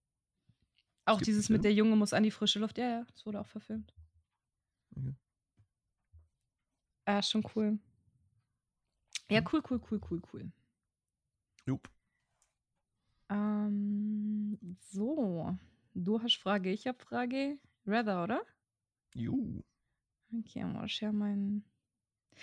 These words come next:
Speaker 1: Ähm, Mütze oder Cappy?
Speaker 2: Mütze.
Speaker 1: Oh, das ging schnell.
Speaker 2: Mhm.
Speaker 1: Aber du hattest doch früher auch, ah, nee, oder?
Speaker 2: Mhm.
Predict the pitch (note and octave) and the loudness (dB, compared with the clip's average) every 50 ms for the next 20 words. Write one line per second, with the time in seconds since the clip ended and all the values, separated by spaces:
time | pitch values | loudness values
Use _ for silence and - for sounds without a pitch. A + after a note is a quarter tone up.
0 | - - - - - - _ - G#3+ G#3+ G#3 G3 G3+ G#3 G3+ - - - _ _ | -8 -6 -6 -6 -6 -8 _ 2 4 4 6 6 6 4 2 0 -4 -12 _ _
1 | _ _ _ _ _ _ _ G3+ G#3 G#3+ B3+ D4+ - - - E4+ D#4 C4+ B3+ - | _ _ _ _ _ _ _ 4 6 6 6 4 2 0 0 0 2 0 0 -2
2 | - - E3+ D#3 - E3 D#3+ F3+ - - _ _ _ _ _ _ _ _ _ _ | -2 -4 -6 -6 -4 -8 -10 -10 -12 -16 _ _ _ _ _ _ _ _ _ _
3 | _ _ _ _ _ _ _ _ _ _ _ _ _ _ _ _ _ _ _ _ | _ _ _ _ _ _ _ _ _ _ _ _ _ _ _ _ _ _ _ _
4 | _ _ _ _ _ _ _ _ - - B2 C3 C3+ C3 - - - - G#2+ A#2 | _ _ _ _ _ _ _ _ 0 2 4 6 4 4 2 -4 -4 -2 -2 -2
5 | A#2 - _ _ _ _ _ _ _ _ _ _ _ _ _ _ _ _ _ _ | -4 -6 _ _ _ _ _ _ _ _ _ _ _ _ _ _ _ _ _ _
6 | _ _ _ _ _ _ _ _ _ _ _ _ _ _ F#3+ F#3+ F#3 F#3+ F#3 - | _ _ _ _ _ _ _ _ _ _ _ _ _ _ -4 -4 -4 -4 -6 -8
7 | - G3 G3+ - - - G3 F#3+ F#3+ G3 F#3 - _ _ _ _ _ _ _ _ | -8 -8 -6 -6 -6 -6 -4 -4 -6 -6 -8 -10 _ _ _ _ _ _ _ _
8 | _ _ _ _ - - - A#2+ A#2+ - G#3 A3 A3 G3+ - - G#3+ - - - | _ _ _ _ -8 0 2 2 4 6 6 4 4 2 0 -2 -2 -4 -2 -2
9 | G#3+ G3+ F#3 - B3+ - - - _ - - - F#3 F3 E3+ E3+ E3+ E3 E3 E3 | -2 0 0 0 -2 -4 -6 -10 _ -12 -6 -4 -2 -2 -2 -2 -4 -6 -8 -12
10 | - - E3+ E3+ A3+ C4+ D4+ - _ _ _ _ _ _ _ _ - A#2 - - | -14 -12 -12 -10 -10 -10 -12 -14 _ _ _ _ _ _ _ _ -2 -2 -2 0
11 | D#3 D#3 C#3 | -2 -4 -4